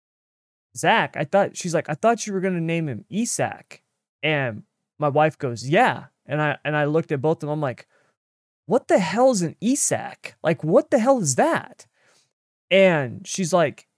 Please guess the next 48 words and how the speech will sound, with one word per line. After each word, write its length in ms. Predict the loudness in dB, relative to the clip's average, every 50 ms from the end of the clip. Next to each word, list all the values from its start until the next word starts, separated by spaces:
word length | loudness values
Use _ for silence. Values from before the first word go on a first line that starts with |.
| _
"Isak, 480 | -2 -2 0 2 2 2 0 0 -2 -2
that's 220 | -2 0 0 0
the 80 | -2 -2
name 260 | 0 0 0 0 0 0
I 100 | 0 0
to-, 280 | -2 -6 -10 -12 -12 _ _ -2
that 140 | 2 4 4
I 80 | 4
said, 340 | 2 2 0 2 2 2 0 -2
Isak." 460 | -4 -4 -2 -2 -2 -2 -4 -4 -2 0
I 80 | 2
go, 140 | 2 2 2 2
"I 60 | 0
thought 240 | 2 2 -2 0 0
you 80 | -2 -4
said 260 | 0 0 0 0 0
Zach. 540 | -2 -2 0 2 2 2 2 -2 -4 -4 -4
I've 120 | -4 -2
been 140 | -2 -6 -6
telling 280 | -4 -2 0 0 0 0
my 100 | 0 0
whole 180 | 0 0 0 -2
family 320 | 0 -2 -2 0 0 0
we're 140 | -2 -2 -2 -2
gonna 120 | -2 -2
name 180 | -2 -2 -2 -2
him 160 | -4 -4 -6
Zach." 600 | -6 -2 0 2 2 2 0 -4 -10 _ _ _ _ _ _ _ _ _ _ _ _ _ _ _ _ _ _ _
And 140 | -2 2 2
I 80 | 2 4
go, 140 | 4 2
"What 320 | 2 2 2 4 4 4 4
is 160 | 4 0 0
an 140 | -2 -4 -6 -4
Isak?" 680 | -2 -2 0 0 0 -2 -2 -4 -6 -6 -12 -16 -18 -20 -20 _
And 320 | -4 -4 -4 -2 -4 -6 -2
Jesse 340 | 0 2 2 2 0 -2 -2
goes, 260 | -2 -2 -2 -2 -2
"That's 320 | -2 -2 -2 0 -2 -6
the 80 | -4 -2
Spanish 640 | -2 0 -2 -2 0 2 2 4 4 2 2 -2 -4
pronunciation 880 | -8 -8 -6 -4 -2 -2 -4 -4 -6 -6 -4 -4 -4 -4 -6 -8 -10 -12
for 240 | -10 -12 -14 -14 -14 _ _ _
Isaac." 560 | 0 2 2 2 0 -2 -6 -8 -10 -14 -12 _
And 100 | -6 -4
I 80 | -2 -2
was 180 | -2 -2 -2 -2
like, 280 | -4 -4 -4 -8 -16